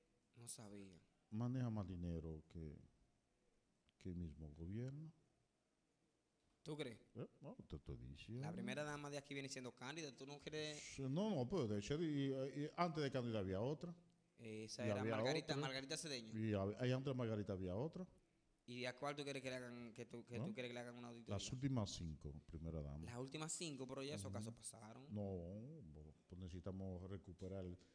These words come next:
Speaker 2: ese dinerito porque
Speaker 1: ¿Qué dinerito?
Speaker 2: ¿Eh? Ese dinerito
Speaker 1: ¿Ellas
Speaker 2: que
Speaker 1: tienen
Speaker 2: han
Speaker 1: algún dinerito?
Speaker 2: Ajá, dime. ¿Y la casa club que quisiera, la casa cómo es?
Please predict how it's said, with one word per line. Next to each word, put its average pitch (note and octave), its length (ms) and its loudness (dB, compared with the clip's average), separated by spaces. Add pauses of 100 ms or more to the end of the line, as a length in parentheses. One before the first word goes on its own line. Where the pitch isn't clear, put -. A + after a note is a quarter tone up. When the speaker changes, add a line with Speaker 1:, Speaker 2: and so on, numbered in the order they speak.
(120)
Speaker 2:
ese G#2+ 240 0
dinerito G2 640 0
porque - 300 -4
Speaker 1:
¿Qué D3 120 2
dinerito? A#2+ 520 -2 (140)
Speaker 2:
¿Eh? F#3+ 180 -2
Ese C3 180 0
dinerito F#2+ 760 -2
Speaker 1:
¿Ellas C#3 180 2
Speaker 2:
que G#3 80 4
Speaker 1:
tienen E3+ 140 4
Speaker 2:
han E3 60 2
Speaker 1:
algún D#3+ 160 -2
dinerito? C#3+ 460 0 (300)
Speaker 2:
Ajá, E2+ 840 -2
dime. A2 380 6 (520)
¿Y A3 100 8
la G#3+ 220 6
casa C#3+ 540 4
club B2+ 480 6
que G2+ 140 -4
quisiera, A2+ 480 2
la G2+ 140 2
casa C#3+ 300 0
cómo E3 300 -2
es? C3+ 240 -4